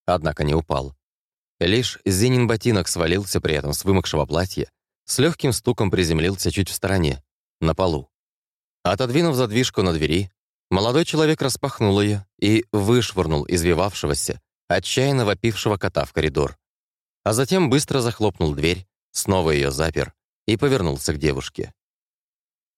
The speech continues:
«Теперь никто нам не помешает», — сказал он и опять растянул губы в улыбке. Так, улыбаясь, он и двинулся к Зининой кровати. Но по пути снова споткнулся,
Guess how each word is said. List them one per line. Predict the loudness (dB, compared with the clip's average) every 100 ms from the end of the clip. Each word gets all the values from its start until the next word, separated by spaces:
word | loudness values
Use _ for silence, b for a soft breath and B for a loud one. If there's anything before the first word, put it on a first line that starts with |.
| _ _ _ _ _ _
«Теперь | 0 2 2 0 0 -10 _ -2
никто | 0 0 0 0
нам | 2 2
не | 0
помешает», — | 2 0 0 -2 -2 -6 -14 _ _ _ _ -16
сказал | -6 -2 0 -2 0
он | 0 0 -6 _ _
и | 0
опять | 0 0 0 0
растянул | -2 0 2 2
губы | 2 0 2
в | 2
улыбке. | 0 -2 -6 -8 -8 _ _ _ _ _ _ _ _
Так, | -2 -2 -8 -2
улыбаясь, | 0 0 0 0 -2 -6 -12 _ _ -2
он | 0 0 0
и | 0
двинулся | 2 2 2 0 0
к | 2
Зининой | 2 2 0
кровати. | -2 -2 -4 -8 -14 _ _ _ _ _ 0
Но | 0
по | 0
пути | 0 0
снова | 0 0 0
споткнулся, | -2 -4 2 2 0 -4 -8